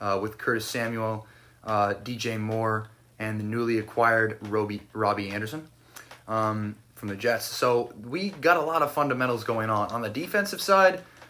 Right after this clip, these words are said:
um, it'll be all up to Shaq Thompson if he's able to rally his guys, uh, especially the new guys like Trey, Trey Boston. He's not new, but he stepped into a new leading role.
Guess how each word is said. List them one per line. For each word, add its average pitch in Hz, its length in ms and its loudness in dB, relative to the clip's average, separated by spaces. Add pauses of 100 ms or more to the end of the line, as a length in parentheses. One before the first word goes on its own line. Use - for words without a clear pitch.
(160)
um, 123 560 0
it'll 127 200 0
be 135 380 -2
all 143 300 2
up 147 180 4
to 127 80 -8
Shaq 139 320 0
Thompson 127 720 -2
if 110 260 -4
he's 113 200 -6
able 110 200 -2
to 107 60 0
rally 110 320 2
his 110 200 -6
guys, 107 580 0 (540)
uh, 101 420 2 (120)
especially - 420 -2
the 107 80 -6
new 113 180 -4
guys 104 200 -2
like 98 140 -4
Trey, 107 260 -2 (180)
Trey 139 180 2
Boston. 117 560 2 (680)
He's 156 160 -4
not 143 200 6
new, 131 200 0
but 113 120 -2
he 120 80 -8
stepped 123 340 0
into 113 200 -2
a 107 60 0
new 123 320 -4
leading 107 420 -4
role. 101 300 -6